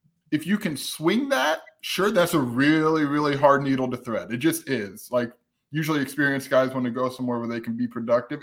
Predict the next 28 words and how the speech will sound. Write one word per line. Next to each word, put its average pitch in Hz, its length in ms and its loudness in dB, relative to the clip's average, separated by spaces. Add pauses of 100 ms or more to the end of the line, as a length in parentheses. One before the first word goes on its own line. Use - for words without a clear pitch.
And 190 320 0 (380)
conversely, 180 460 2
I 143 40 4
think 170 180 -4
it's - 120 -4
time 139 220 2
to 123 60 2
give 123 180 0
Donovan 117 400 4
Leary 113 220 0
the 110 100 -6
shot 110 320 2
to 104 40 -12
see 117 220 -2
if 110 100 -2
he 113 140 -4
can 104 140 -2
be 104 400 -2 (440)
that 120 220 6
backup 117 400 2
quarterback 113 580 -2
for 113 120 -2
you. 107 380 -2 (440)
My 185 100 6
concern 285 400 0
with 196 160 -4
running 185 320 2
back, 117 380 0